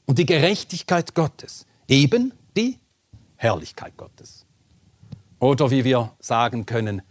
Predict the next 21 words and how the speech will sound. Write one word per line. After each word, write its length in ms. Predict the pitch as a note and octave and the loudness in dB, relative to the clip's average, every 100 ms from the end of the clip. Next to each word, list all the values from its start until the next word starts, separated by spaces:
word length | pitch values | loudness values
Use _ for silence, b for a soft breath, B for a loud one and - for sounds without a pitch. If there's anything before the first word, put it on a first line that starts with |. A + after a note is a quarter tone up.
| b b b - | b b b -10
manchmal 280 | A2+ A#2 G2 | -4 -4 -2
hilft 300 | G#2+ A#2+ - | -2 -4 -6
es 140 | G2+ | -10
uns, 160 | G#2 G2+ | -10 -8
wenn 180 | G2+ F2+ | -8 -6
wir 100 | F#2+ | -4
Begriffe 340 | G2+ A2 G#2+ | -4 -4 -4
ein 60 | F2+ | -6
bisschen 280 | G2 F#2 | -6 -2
anders 320 | A2 D3+ D3+ - | 0 0 -2 -2
formulieren, 680 | B2+ B2 A#2+ B2 A#2+ A2+ b b b b b b b _ | -2 0 0 0 0 -2 b b b b b b b _
die 120 | - G2+ | -4 0
Herrlichkeit 680 | B2 B2+ A#2+ - A2+ A2 - - - | 2 2 0 -2 -2 -2 -6 -4 -2
Gottes, 540 | A#2 - A2+ G#2 - b b b | -2 -4 -8 -8 -12 b b b
das 220 | - G#2+ A#2 | -6 -4 -4
ist 280 | G2+ - | -6 -6
die 200 | A2 F#2+ - | -8 -8 -8
Gesamtheit 800 | - G#2+ F3 A3+ A#3 F3 E3+ F3 | -10 0 2 2 -2 -2 -2 -2
aller 220 | A2+ A#2 A#2 | -2 0 -2
seiner 260 | G#2 G#2+ | -6 -6
Vollkommenheiten. 1120 | G#2 A2+ A2 - D2+ D3+ - - - - F#2 | -8 -10 -10 -12 -14 -14 -16 -18 -20 -20 -20